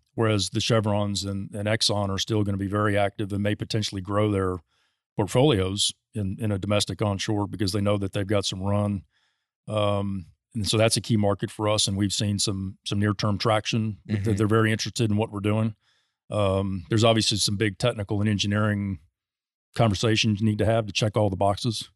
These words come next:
Speaker 2: Yeah.
Speaker 1: Uh, and then the third component, which has really been the most surprising for us, is the international markets and the, and the national oil companies, um, that in some cases have, have, have cold called us once they find out. And we've, we've done a fair amount of marketing.
Speaker 2: Yeah.
Speaker 1: Um,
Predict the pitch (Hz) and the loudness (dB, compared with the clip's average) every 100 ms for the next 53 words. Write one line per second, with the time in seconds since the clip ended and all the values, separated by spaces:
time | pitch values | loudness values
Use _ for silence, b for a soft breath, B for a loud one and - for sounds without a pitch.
0 | _ - 95 85 78 _ _ 110 113 120 | _ -6 -4 -4 -6 _ _ -6 0 4
1 | 120 110 135 151 151 110 113 107 110 110 | 6 4 4 2 2 0 2 0 -2 -4
2 | 107 98 92 123 160 117 101 101 101 - | -4 -4 2 6 6 6 2 -2 -2 -4
3 | 104 110 107 98 95 - 101 104 101 - | -4 0 0 0 -6 -4 0 2 0 -2
4 | 107 104 98 95 101 110 101 107 110 104 | -4 -4 -4 -2 0 2 2 0 -2 -4
5 | 95 95 - 95 - 95 95 101 107 92 | -4 -6 -8 -8 -6 -6 -8 -8 -6 -2
6 | 101 107 - 98 113 110 101 - 101 98 | 0 0 -2 0 -2 0 -2 -4 -4 -2
7 | - - _ _ _ _ _ - 104 104 | -4 -6 _ _ _ _ _ -2 0 0
8 | 101 101 101 - 117 104 - 131 120 110 | -2 -6 -8 -2 0 2 4 4 4 2
9 | 107 90 107 104 104 107 107 - 135 110 | 2 0 0 2 0 -2 -2 2 2 4
10 | 123 104 107 123 - - - _ _ - | 2 4 2 0 -2 -4 -6 _ _ -4
11 | 110 104 110 95 113 104 107 107 101 117 | -2 0 -2 0 2 4 2 2 2 0
12 | 104 127 117 127 110 - 117 107 107 95 | 2 0 4 4 4 2 2 2 0 0
13 | 98 107 113 95 95 - _ _ 101 92 | 0 -2 -2 -6 -8 -12 _ _ -4 -4
14 | 80 101 101 101 98 98 | -2 0 0 -2 -4 -8